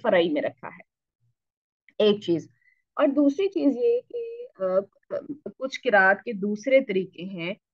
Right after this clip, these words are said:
जहां पर हम इस मद को दो, चार या छह हरकत दे सकते हैं, मद बदल को भी दूसरी किरात में। हमारी किरात जिसको हम फॉलो कर रहे हैं, उसमें सिर्फ हम इसको two counts ही दे सकते हैं और वो ही वाजिब है, ठीक है।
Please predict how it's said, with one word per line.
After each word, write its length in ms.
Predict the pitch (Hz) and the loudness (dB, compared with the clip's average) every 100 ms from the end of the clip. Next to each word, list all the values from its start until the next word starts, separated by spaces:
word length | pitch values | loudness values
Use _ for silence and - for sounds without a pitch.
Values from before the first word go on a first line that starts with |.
| _ 190 | _ -2
जहां 380 | 214 214 220 226 | 0 4 4 4
पर 160 | 175 185 | 0 0
हम 280 | 208 180 - | 0 -4 -4
इस 140 | 208 - | -14 -8
मद 220 | 196 165 | -6 -6
को 160 | - 185 | -2 -2
दो, 440 | 185 185 185 190 208 | 2 4 4 4 0
चार 380 | - 170 175 180 | -2 0 0 0
या 80 | 175 | -2
छह 260 | 175 160 | -2 -4
हरकत 420 | 190 165 156 165 - _ 165 | -6 -6 -4 -4 -8 _ -6
दे 340 | 190 196 190 | 2 4 2
सकते 360 | 196 160 - 151 | 0 -8 -10 -12
हैं, 160 | 165 143 | -8 -6
मद 160 | 175 | -4
बदल 260 | 175 165 156 | -4 -4 -6
को 220 | 156 156 147 | -8 -12 -8
भी 240 | 190 175 | -6 -6
दूसरी 360 | 170 233 - 240 | -6 -8 -10 -10
किरात 340 | - 156 123 | -4 -6 -6
में। 100 | - _ _ _ _ _ - | -12 _ _ _ _ _ -4
हमारी 420 | 214 185 180 285 | 2 4 4 2
किरात 300 | 285 262 226 | 2 2 0
जिसको 300 | 240 240 240 | -2 -4 -4
हम 220 | 220 185 214 | -2 -2 0
फॉलो 280 | 220 214 | -2 -2
कर 220 | 208 202 196 | -4 -6 -6
रहे 140 | 196 | -8
हैं, 120 | 196 - | -8 -12
उसमें 220 | 196 185 | -12 -10
सिर्फ 260 | 185 180 180 | -6 -8 -8
हम 100 | 175 | -10
इसको 220 | 175 196 | -10 -10
two 200 | 202 214 | -8 -8
counts 420 | 208 175 175 175 190 | -6 -6 -6 -8 -12
ही 60 | |
दे 160 | 165 151 | -8 -8
सकते 340 | - - - | -10 -20 -16
हैं 200 | 175 147 - | -14 -16 -10
और 200 | 160 165 | -10 -8
वो 140 | 160 208 | -8 -8
ही 160 | 185 269 277 _ _ _ - | -8 -12 -14 _ _ _ -2
वाजिब 380 | 190 170 160 143 | 0 0 -4 -8
है, 80 | - | -14
ठीक 1040 | - _ _ _ _ _ _ _ - 220 | -20 _ _ _ _ _ _ _ -20 -12
है। 80 | 202 | -14